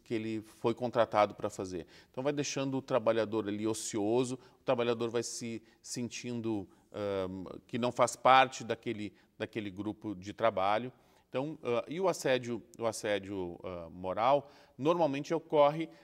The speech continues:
da forma horizontal, como a gente diz, que seria do superior para o funcionário que tá em situação inferior. Mas pode acontecer também ao contrário, pode acontecer, a gente tem casos onde acontece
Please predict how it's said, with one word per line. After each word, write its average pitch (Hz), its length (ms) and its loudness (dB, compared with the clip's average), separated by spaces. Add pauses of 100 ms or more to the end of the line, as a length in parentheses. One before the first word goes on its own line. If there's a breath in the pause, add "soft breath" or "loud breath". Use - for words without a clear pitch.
(140 soft breath)
da 143 80 2
forma 143 420 2
horizontal, 151 800 4
como 107 160 -10
a 95 60 -8
gente 95 260 -14
diz, 87 240 -14 (320)
que 151 240 -4
seria 110 400 -6
do 120 120 -10
superior 156 640 -2 (240 soft breath)
para 135 460 2 (200)
o 123 140 -12
funcionário 113 800 -6 (100)
que - 100 -20
tá 107 200 -2
em 107 60 -4
situação 110 580 -6
inferior. 110 400 -4
Mas 151 200 -2
pode 151 340 4
acontecer 135 560 -4
também 131 560 -2
ao 127 100 -2
contrário, 101 560 -6
pode 117 300 0
acontecer, 110 460 -10
a 110 100 -6
gente 104 220 -12
tem 110 180 -10
casos 98 480 -2 (260 soft breath)
onde 113 200 -8
acontece 107 560 -6